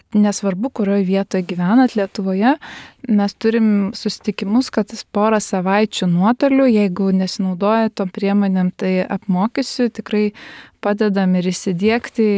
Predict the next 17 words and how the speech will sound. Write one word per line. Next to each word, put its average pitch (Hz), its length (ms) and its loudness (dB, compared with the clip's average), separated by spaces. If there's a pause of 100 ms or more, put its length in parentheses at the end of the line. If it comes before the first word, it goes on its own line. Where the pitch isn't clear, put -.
(120)
ir, 180 200 -4
ir 185 160 -6
susiskambinti. 285 960 0 (380)
Tai, 220 200 2 (140)
tai - 240 0
yra, 226 160 4
vat, 214 280 -2
viena 214 360 4
iš 254 160 2
tokių 214 320 -2
tikrai 240 320 0
galimybių 214 640 2
būti, 220 440 0 (640)
susitikt - 600 -2
tų 208 220 -2
žmonių, 196 340 2
kurie, 220 320 0